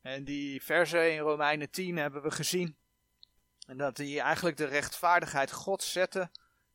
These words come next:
tegenover de eigen rechtvaardigheid, tegenover de eigen gerechtigheid. De Heere God zoeken door middel van eigen gerechtigheid heeft geen enkele nut.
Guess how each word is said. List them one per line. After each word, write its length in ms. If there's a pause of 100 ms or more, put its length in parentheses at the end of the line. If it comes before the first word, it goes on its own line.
tegenover 540
de 160
eigen 400
rechtvaardigheid, 1400
tegenover 340
de 100
eigen 340
gerechtigheid. 1000 (1700)
De 560
Heere 240
God 240
zoeken 420
door 140
middel 220
van 180
eigen 380
gerechtigheid 960 (760)
heeft 280
geen 180
enkele 320
nut. 420